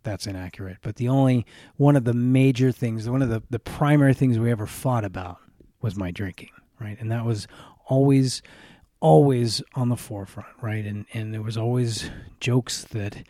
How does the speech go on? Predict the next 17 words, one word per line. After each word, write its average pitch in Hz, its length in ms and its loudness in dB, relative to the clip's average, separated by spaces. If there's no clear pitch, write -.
you 113 80 -6
know, 98 160 -6
I 98 80 -6
had 101 160 -4
to 113 60 0
watch 123 300 2
it 123 120 0
or 117 100 -4
else 107 120 -6
the - 160 -10
A 131 320 4
A 135 40 8
police 131 320 0
were 120 80 -2
gonna 123 180 0
get 127 220 2
me, 104 220 -10